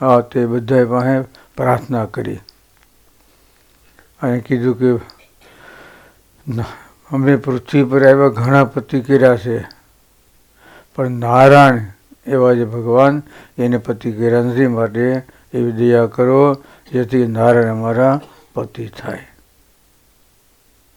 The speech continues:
એ સંકલ્પને લઈ અને શ્રી કૃષ્ણ ભગવાને ગોપીઓને સાથે આરાહન કર્યું છે. સમજ્યા ને?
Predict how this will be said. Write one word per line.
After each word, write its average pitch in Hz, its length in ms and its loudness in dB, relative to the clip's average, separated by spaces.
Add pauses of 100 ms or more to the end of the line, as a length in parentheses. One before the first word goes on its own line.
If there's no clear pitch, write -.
(640)
એ 135 120 -6
સંકલ્પને 123 1000 -2
લઈ 127 380 6 (120)
અને - 420 -8
શ્રી 127 260 -6
કૃષ્ણ 127 360 -6
ભગવાને 123 680 0 (400)
ગોપીઓને 127 540 -2
સાથે 135 600 2 (600)
આરાહન 120 420 -8
કર્યું 110 300 -12
છે. - 260 -20 (2250)
સમજ્યા 123 360 -8
ને? 120 220 -6